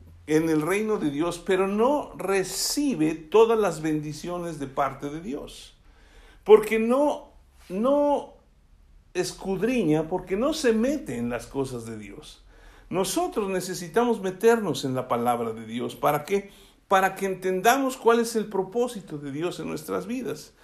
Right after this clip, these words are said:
Aquí nos, nos damos cuenta que todo mundo recibió o, o, o por lo menos oyó la palabra de Dios, ¿sí? Y cuando nosotros oímos la palabra de Dios, necesitamos tratar de asimilarla.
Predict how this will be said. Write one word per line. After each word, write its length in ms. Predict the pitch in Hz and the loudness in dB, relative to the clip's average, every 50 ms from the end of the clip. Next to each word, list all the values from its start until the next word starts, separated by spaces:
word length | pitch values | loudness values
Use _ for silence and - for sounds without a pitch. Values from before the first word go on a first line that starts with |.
| - - - - - - - - - | -20 -20 -20 -20 -20 -20 -20 -10 0
Aquí 380 | - 165 165 160 - 254 311 | 0 0 0 2 -2 0 0
nos, 420 | 330 320 302 254 214 185 - - - | 2 2 0 0 -2 -2 -8 -12 -6
nos 280 | 165 165 180 180 165 | 0 2 2 2 4
damos 320 | 175 220 247 285 285 269 - | 4 4 4 4 2 -2 -4
cuenta 420 | - - 226 226 226 226 226 226 | 2 2 4 4 4 2 0 0
que 100 | - 208 | 0 -6
todo 340 | 202 - - 262 285 277 269 | -6 -2 -2 0 0 2 0
mundo 300 | 254 262 277 277 254 277 | 0 0 0 0 0 -2
recibió 580 | 220 208 202 185 - - 185 175 190 220 262 247 | 0 0 -2 -2 -2 -8 -10 -8 -6 -4 -2 -2
o, 420 | - - - - - 143 165 175 | -4 -6 -8 -10 -6 -4 -4 -4
o, 480 | 175 - - - 160 170 165 - 156 160 | -4 -6 -4 -2 -2 -2 -2 -2 -4 -6
o 120 | 170 160 | -6 -4
por 200 | - 170 175 170 | -4 -2 -2 0
lo 120 | 165 165 165 | 0 0 0
menos 360 | 180 214 240 254 247 240 - | 0 -2 -2 -2 -2 -2 -2
oyó 320 | 190 180 160 165 202 233 | -6 -6 -4 -2 0 0
la 200 | 233 202 160 - | 0 0 -2 -4
palabra 420 | - 127 123 123 127 123 123 117 107 | -4 -6 -4 -4 -4 -4 -4 -6 -8
de 120 | 107 110 104 | -12 -14 -16
Dios, 520 | 98 98 92 - - - - - - - - - - - - - - - - - - _ _ | -16 -18 -18 -18 -18 -18 -18 -18 -20 -20 -20 -20 -20 -20 -20 -20 -20 -20 -20 -20 -20 _ _
¿sí? 420 | - - 120 143 190 202 202 - - - - - - - - - - - - - - - - - - | -10 -4 -2 -2 -2 -4 -6 -12 -18 -20 -20 -20 -20 -20 -20 -20 -20 -20 -20 -20 -20 -20 -20 -12 -12
Y 60 | - | -10
cuando 340 | - - 196 202 196 208 208 | 4 6 8 8 8 8 6
nosotros 920 | 208 208 208 - - 311 370 339 - 247 190 190 190 185 - - - - - - | 6 6 4 4 2 0 0 0 0 2 2 2 2 0 -4 -6 -8 -10 -2 4
oímos 520 | 160 175 190 214 262 311 320 294 262 - | 4 6 6 6 4 2 2 2 0 2
la 160 | 208 196 180 | 2 0 2
palabra 440 | - 170 160 170 190 190 190 185 175 | 2 0 2 4 2 2 2 0 -2
de 120 | 160 156 | -2 -2
Dios, 280 | 151 156 170 180 - 170 | -4 -2 -2 -2 -2 -2
necesitamos 920 | 180 185 175 - 180 156 - 180 156 - 214 220 220 214 208 - - - | -4 -4 -4 -4 -6 -8 -10 -8 -2 0 0 0 0 -2 -4 -6 -8 -8
tratar 600 | - - 185 170 165 170 - 208 208 214 208 202 | -2 2 2 2 2 2 2 2 2 2 0 -2
de 140 | 180 180 175 | -2 0 0
asimilarla. 1040 | 160 143 - - 175 175 170 170 165 165 180 185 180 160 143 120 98 95 - - - | 0 0 -2 -6 -6 -6 -4 -4 -4 -2 0 0 0 -2 -4 -6 -10 -12 -14 -16 -20